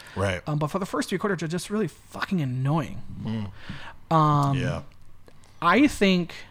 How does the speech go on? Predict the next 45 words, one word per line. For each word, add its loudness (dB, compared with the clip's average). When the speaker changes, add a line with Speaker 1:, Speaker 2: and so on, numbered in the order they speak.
Speaker 2:
i-, 4
if 4
they're 4
gonna 6
milk 4
Borderlands, 2
Randy 8
Pitchford 0
needs 2
to -2
cut 0
Anthony 2
Birch 0
a -4
fat 0
fucking -2
check. -6
Speaker 1:
Mm. -6
Speaker 2:
Now, 4
for -2
those 6
of 4
you 6
that 8
don't, 6
Anthony, 2
Anthony 2
Bir-, 0
Anthony 2
Birch, 0
I 2
mentioned 2
him 2
before. 0
He 2
was 8
the 6
writer 4
and 2
the 6
reason 6
Borderlands 2
two 0
was 0
amazing. -4